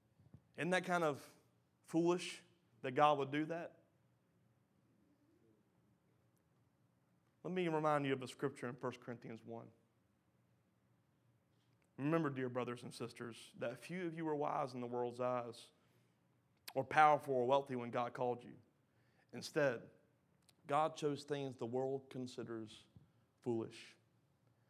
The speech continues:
in order to shame those who think they're wise.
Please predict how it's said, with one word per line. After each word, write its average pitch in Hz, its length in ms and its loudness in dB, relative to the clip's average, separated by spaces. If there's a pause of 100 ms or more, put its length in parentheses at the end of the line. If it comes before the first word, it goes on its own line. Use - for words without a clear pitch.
(280)
in 127 140 -4
order 123 280 2
to 120 100 -6
shame 120 340 -2
those 113 180 -2
who 117 120 -8
think 110 240 -10
they're 107 100 -8
wise. 120 540 -12